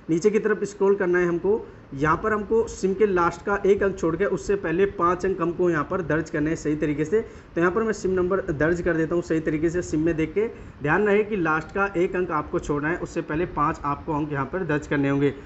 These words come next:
और उसके बाद यहाँ पर आपको ग्राहक का बायोमेट्रिक करना होगा। दोस्तों यहाँ पर कर दिया, इसके बाद I agree के option पर हम click करेंगे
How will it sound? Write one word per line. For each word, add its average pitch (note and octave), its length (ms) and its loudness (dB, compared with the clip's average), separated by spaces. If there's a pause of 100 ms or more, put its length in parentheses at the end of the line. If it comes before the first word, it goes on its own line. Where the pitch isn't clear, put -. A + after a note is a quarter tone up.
(240)
और F3 100 2
उसके A3 180 0
बाद A3 220 2
यहाँ F3+ 140 0
पर F#3+ 140 -2
आपको D#3+ 360 0
ग्राहक D3 320 -2
का E3+ 120 -2
बायोमेट्रिक C3+ 540 -2
करना C#3 220 0
होगा। C3+ 320 0 (400)
दोस्तों A3 260 2
यहाँ G3+ 120 4
पर G#3 120 -2
कर F3 180 -2
दिया, G3 180 2
इसके G3 220 -4
बाद F#3 280 0
I E3 120 2 (120)
agree E3 260 0
के F3+ 80 0
option D#3 280 -2
पर F3 120 -2
हम E3+ 120 0
click D3+ 280 -4
करेंगे E3 360 0